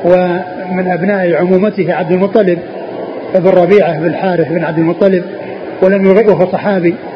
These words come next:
ولم يغير النبي صلى الله عليه وسلم اسمه. ولهذا قال ابن حزم في كتاب مراتب الإجماع: "أجمعوا على تحريم كل اسم معبد لغير الله حاشا عبد المطلب".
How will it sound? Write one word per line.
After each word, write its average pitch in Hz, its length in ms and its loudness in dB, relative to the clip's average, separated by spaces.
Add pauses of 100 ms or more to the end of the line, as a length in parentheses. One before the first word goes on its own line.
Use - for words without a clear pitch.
(300)
ولم 202 260 4
يغير 202 240 6
النبي 180 280 2
صلى 180 140 -2
الله 165 200 2
عليه 180 120 2
وسلم 214 140 2
اسمه. 170 380 2 (580)
ولهذا 180 360 2
قال 185 220 2
ابن 175 180 0
حزم 180 320 -2 (560)
في 170 80 4
كتاب 185 260 0
مراتب 185 280 2
الإجماع: 180 520 0
"أجمعوا 185 360 2
على 175 140 2
تحريم 190 520 0 (380)
كل 208 120 6
اسم 202 260 0
معبد 185 360 0
لغير 190 280 4
الله 190 220 4
حاشا 190 340 0
عبد 165 160 -2
المطلب". 165 420 0